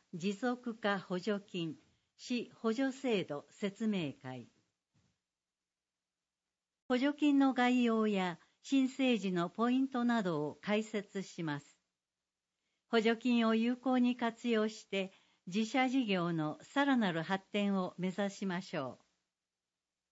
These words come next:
う。日時、五月十四日水曜日、午後二時から四時。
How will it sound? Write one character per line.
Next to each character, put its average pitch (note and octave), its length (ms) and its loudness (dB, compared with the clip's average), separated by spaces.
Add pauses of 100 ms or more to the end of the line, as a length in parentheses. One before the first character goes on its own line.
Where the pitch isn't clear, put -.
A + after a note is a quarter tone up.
(120)
う。 A#3+ 60 2
日 B3 320 0
時、 D3+ 280 -8 (640)
五 B3 140 2
月 G#3+ 360 0
十 A3+ 280 0
四 D#3+ 160 2
日 D#3+ 320 -6
水 A3 340 0
曜 F3 260 2
日、 C3+ 220 -8 (360)
午 A3 160 4
後 G3 120 2
二 A#3 220 2
時 G3 140 -4
か D#3 180 -4
ら C#3 180 -4
四 F#3 220 0
時。 C3 260 -10